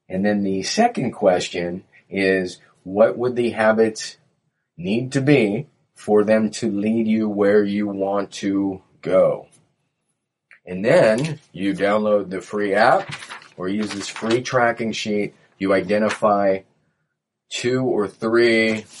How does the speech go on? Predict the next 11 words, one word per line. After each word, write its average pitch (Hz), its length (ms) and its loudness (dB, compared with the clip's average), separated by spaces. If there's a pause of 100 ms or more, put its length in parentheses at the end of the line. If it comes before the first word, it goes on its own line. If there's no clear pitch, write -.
or 90 120 -6
maybe 95 380 -2
five 117 720 4
tops. 123 760 0 (140)
I 92 80 -4
recommend 101 460 -2
two 113 180 -2
or 101 80 0
three 113 320 -2
to 101 100 -2
start. 101 480 2